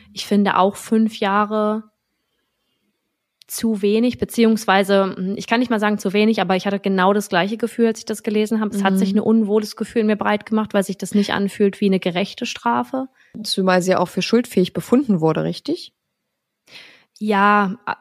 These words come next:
Speaker 1: ja, da kann ich gleich noch mal was zu sagen. Also wir können gleich auch noch mal drüber sprechen, was, ähm, die, was im Strafgesetzbuch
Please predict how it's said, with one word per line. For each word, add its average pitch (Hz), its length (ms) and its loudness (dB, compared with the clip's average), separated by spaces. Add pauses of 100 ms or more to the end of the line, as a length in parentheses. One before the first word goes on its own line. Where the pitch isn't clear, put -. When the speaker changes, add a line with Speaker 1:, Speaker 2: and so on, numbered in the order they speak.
(100)
Speaker 1:
ja, 180 280 -2
da 180 200 0
kann 220 160 0
ich 214 120 0
gleich 214 160 -2
noch - 80 -6
mal 226 100 0
was 214 100 -8
zu - 100 -12
sagen. 226 240 2
Also 202 120 0
wir 196 60 -2
können 214 200 2
gleich 196 220 2
auch - 40 -2
noch 208 120 2
mal 202 120 2
drüber 196 220 -2
sprechen, 202 460 0
was, 190 320 -4
ähm, 185 480 -2
die, 185 880 -2
was 196 140 -2
im 180 80 -6
Strafgesetzbuch 202 840 -2